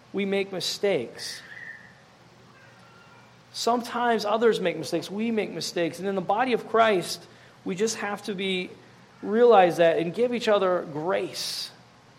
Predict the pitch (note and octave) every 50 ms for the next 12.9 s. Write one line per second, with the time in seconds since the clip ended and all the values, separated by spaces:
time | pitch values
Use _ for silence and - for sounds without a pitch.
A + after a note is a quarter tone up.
0 | - - - D#3+ E3 F3+ G3+ G3 - F#3+ E3+ F3 G#3 G#3 - A3+ G3+ F3+ F#3 G#3
1 | G3 F#3 F#3+ E3+ F3 F3+ G#3 A3 A3 G#3+ A3 G3+ F#3+ F#3 F3 E3+ E3 D#3 D3+ -
2 | - C4 A#3 G3+ F3+ - - - - - - G3+ G#3+ A3 G#3+ G#3 - - G3+ A#3+
3 | C#4+ C4 A#3+ A3 A3 G#3+ A3 G#3 G3+ F#3+ F#3+ F#3+ F#3 E3+ D#3 - - A3+ A3+ G3+
4 | D#3+ - - - - - - - - - - - _ - G3+ G#3+ G#3+ A3+ C4+ C#4+
5 | C4+ A#3+ G3+ F3 D3 D#3 D3 C3+ B2+ A#2 - - B2+ A#2+ C3+ D#3+ - - - -
6 | - - - - - - - _ _ _ _ _ _ _ _ - - - _ -
7 | F#3+ F#3 F#3+ G#3+ A#3+ A#3+ B3+ B3 A#3+ A3+ A3 G#3+ F3 F#3+ G#3 G#3 G#3 G3+ G3 F#3+
8 | G3 - G3 F#3 F3+ F3 E3+ - - - F#3 E3+ E3 F3 - - - - - G3+
9 | - F#3 F#3 G3 G3+ F3+ F#3 F#3 F3+ E3 - F#3+ E3+ E3+ E3 E3+ E3+ E3 D#3+ D3
10 | - - - - - - - - - - - F3+ G3 G#3 F#3 D#3+ F3+ F3 - -
11 | - - - G3+ F#3 F3 F3 E3 E3 D#3+ D#3 - - D#3+ E3 E3 D3 C#3+ B2+ C3
12 | - - - C#3 B2+ C3+ C3 B2+ A#2+ - - C3+ A#2+ - - - -